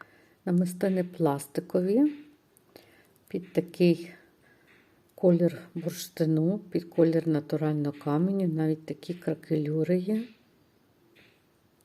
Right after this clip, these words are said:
Така імітація. Дуже цікава, дуже гарної, е, гармонійної, такого підібрано ці намистинки.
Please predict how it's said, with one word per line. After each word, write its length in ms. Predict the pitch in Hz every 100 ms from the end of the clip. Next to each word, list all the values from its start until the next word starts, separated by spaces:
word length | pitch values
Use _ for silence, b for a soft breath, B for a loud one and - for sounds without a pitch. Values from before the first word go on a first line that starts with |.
| _ _ _ _ _ _
Така 220 | - - 180
імітація. 1000 | 165 160 160 160 139 127 - - 95 175 - -
Дуже 240 | 180 -
цікава, 600 | 175 - - - 143 175 226
дуже 320 | 180 156 160
гарної, 600 | 143 156 - 156 151 156 B B B B B B B -
е, 420 | 151 165 151 143
гармонійної, 1040 | 147 147 151 156 156 170 165 165 151 147 - - - - - _ _ - - -
такого 540 | 143 - 156 156 147 - _ B B B B B B B _ _ _ _ _ 165 -
підібрано 840 | - 165 170 175 156 151 151 151 151 - _ _ _ _ _ _ _ _ _ _ _ _ _ _ _ _ _ _ _ _ - -
ці 140 | -
намистинки. 920 | 156 151 151 151 - 143 131 131 -